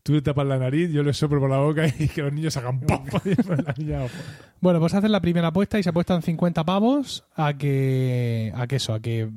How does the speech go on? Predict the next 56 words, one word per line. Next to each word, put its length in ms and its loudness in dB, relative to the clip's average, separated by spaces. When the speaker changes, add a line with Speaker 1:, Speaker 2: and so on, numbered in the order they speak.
Speaker 2:
Rachel 380 0
va 60 2
a 40 0
dar 120 2
a 80 2
luz 300 2
ese, 280 0
Speaker 1:
Ese 200 2
día. 160 -4
Speaker 2:
ese 160 -2
mismo 240 0
día, 200 -6
¿no? 140 -4
Eso 180 -4
es 80 0
lo 80 0
que, 300 -4
eso 160 -2
es 40 2
lo 100 2
que 80 -2
opina 260 0
Mónica 460 2
y, 300 -2
mm, 340 -10
Phoebe 300 0
apuesta 300 0
en 80 -2
contra, 320 -2
con 100 -2
lo 100 0
cual 120 0
aquí 140 -2
tenemos 280 0
la 140 0
primera, 400 -2
Speaker 1:
La 200 -4
Speaker 2:
la 60 -12
Speaker 1:
primera 200 -2
Speaker 2:
primera 300 -2
Speaker 1:
apuesta. 260 -4
Speaker 2:
apuesta. 360 -16
Estamos 340 0
ya 200 0
en 80 -4
la 100 0
siguiente 280 -2
escena, 320 0
en 80 0
la, 320 0
en 100 -2
la 120 -2
premiere 440 0
de 80 0
la 100 0
película. 520 0